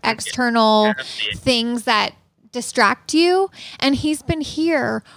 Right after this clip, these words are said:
Speaker 2: working nonstop on so many different projects. And it's made, it's just made me super impressed. And it makes me think that, like, wouldn't it be nice if the United States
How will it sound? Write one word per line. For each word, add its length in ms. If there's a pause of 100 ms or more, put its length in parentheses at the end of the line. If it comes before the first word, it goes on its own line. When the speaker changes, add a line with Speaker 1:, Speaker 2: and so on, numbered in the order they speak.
Speaker 2:
working 800
nonstop 1160
on 160
so 400
many 240
different 360
projects. 680 (400)
And 240 (200)
it's 300
made, 300 (100)
it's 160
just 160
made 200
me 100
super 420
impressed. 800
And 320 (380)
it 120
makes 300
me 160
think 460
that, 220
like, 360 (420)
wouldn't 420
it 140
be 140
nice 720
if 300
the 100
United 500
States 540